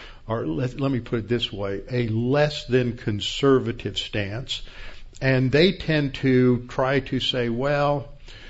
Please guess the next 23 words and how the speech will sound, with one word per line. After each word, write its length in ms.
we 220
don't 320
really 420
know 800
if 240
these 240
laws 340
were 160
even 380
in 220
effect 600
at 240
the 100
time," 480
and 180
that's 220
because 640
the 80
Mishnah 480
itself 480
was 160
not 220
codified 800